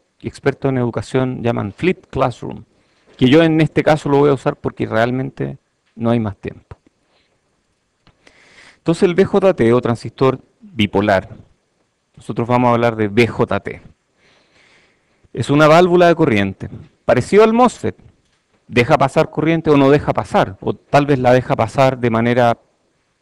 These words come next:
parcial, cuya apertura de la válvula se controla mediante una corriente más pequeña. Oh, ya no es un voltaje, sino que una corriente.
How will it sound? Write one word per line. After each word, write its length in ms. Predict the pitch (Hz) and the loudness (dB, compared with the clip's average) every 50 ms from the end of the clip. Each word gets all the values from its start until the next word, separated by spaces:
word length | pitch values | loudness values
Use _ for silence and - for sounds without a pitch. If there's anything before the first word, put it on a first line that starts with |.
| _ _ _ _ _ _ _ | _ _ _ _ _ _ _
parcial, 580 | - 107 104 104 - - - 185 127 76 - - _ _ _ _ _ _ _ _ _ _ _ _ _ _ _ _ _ | -2 -2 -2 -2 -2 -2 0 2 2 0 -2 -12 _ _ _ _ _ _ _ _ _ _ _ _ _ _ _ _ _
cuya 280 | - 170 208 240 247 247 | -4 0 2 4 4 4
apertura 640 | 240 240 226 - - - 165 147 120 107 104 107 | 4 2 0 0 -2 0 2 2 4 2 2 0
de 160 | 104 - - 104 | -2 -2 0 2
la 100 | 117 135 | 4 4
válvula 440 | 139 117 104 107 110 120 131 - | 4 4 4 2 0 -2 -2 -4
se 140 | - - 160 | -4 -4 -2
controla 340 | - 175 165 - 185 196 185 | 0 0 0 2 4 4 4
mediante 320 | 175 165 165 170 156 - | 4 4 2 0 0 -2
una 120 | 165 165 156 | -2 -2 0
corriente 440 | 147 143 135 147 165 170 - - 156 | 0 2 2 2 0 -2 -2 -4 -4
más 140 | 156 147 | -4 -4
pequeña. 540 | - - 156 131 - 139 117 98 92 95 - - | -6 -6 -8 -4 -2 0 0 0 -2 -6 -10 -10
Oh, 640 | - - 139 180 202 196 185 160 131 110 98 98 - - | -8 -6 -4 -4 -4 -2 -2 -2 -2 -2 -2 -4 -6 -12
ya 260 | 117 113 110 - 127 | -14 -10 -6 -4 -2
no 100 | 131 123 | 0 0
es 60 | 123 | 0
un 140 | 127 135 135 | 0 -2 -4
voltaje, 560 | 123 113 98 - _ - 135 113 - - 104 | -4 -4 -6 -4 _ -2 -2 -2 -2 -8 -14
sino 240 | - - 104 104 107 | -12 -10 -8 -8 -8
que 100 | 104 120 | -6 -6
una 180 | 113 110 113 107 | -6 -4 -4 -4
corriente. 580 | 113 110 104 110 113 101 92 92 - - - | -4 -4 -4 -2 -4 -4 -4 -6 -12 -18 -20